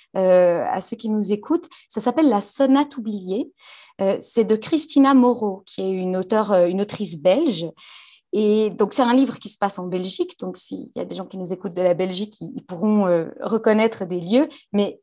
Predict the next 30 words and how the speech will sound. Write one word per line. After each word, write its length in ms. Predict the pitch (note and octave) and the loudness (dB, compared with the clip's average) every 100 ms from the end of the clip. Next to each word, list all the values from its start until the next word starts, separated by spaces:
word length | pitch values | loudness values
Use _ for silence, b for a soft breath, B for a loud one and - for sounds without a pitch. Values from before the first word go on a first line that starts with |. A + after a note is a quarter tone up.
| - | -8
surtout, 480 | - A3 - D#4 D4 | -6 -2 -2 -2 0
même 260 | A#3+ B3+ | 4 4
pour 140 | B3+ A3 | 2 -2
les 80 | G3 | -2
gens 120 | G3+ | -4
qui 120 | G#3 | -6
nous 120 | G3 | -6
écoutent 200 | G3+ G#3 | -4 -4
des, 180 | F3+ F3+ - | -6 -6 -8
du 140 | E3+ | -10
Québec, 300 | E3+ A3+ B3 | -2 -2 -2
ça 160 | - F#3 | -4 -10
fera 220 | - G3 | -8 -6
découvrir 520 | F3+ A#3 A#3 A3 G#3 - B B - | -6 -6 -4 -2 -2 -6 B B 0
la 120 | D4 | 4
Belgique, 380 | C4 B3+ D#4+ C#4+ | 6 4 2 0
mais 100 | A3 | -2
aussi 220 | G#3+ C#4+ | -2 -2
l'Italie. 400 | B3+ G#3+ G3 E3 _ | -4 -6 -10 -12 _
Parce 180 | G#3 G#3+ | -8 -6
qu'en 120 | G#3 | -8
fait, 220 | C4 C4 | -8 -10
ça, 260 | - G3 - B B | -8 -8 -8 B B
ça 120 | - | -2
raconte 280 | G#3+ A#3+ C#4 | 0 2 2
l'histoire 400 | C4 - B3 A3+ | 0 -4 -4 -4
d'une 460 | A3 F#3+ F3+ F3+ F3 | -6 -6 -6 -4 -4
jeune 200 | G3+ A#3+ | 0 0
violoncelliste 680 | G#3+ G3+ G3 F#3 F#3 G3 F#3 | 0 -2 -4 -6 -8 -8 -8
belge, 480 | E3 G#3 G#3+ E3+ | 0 2 2 -2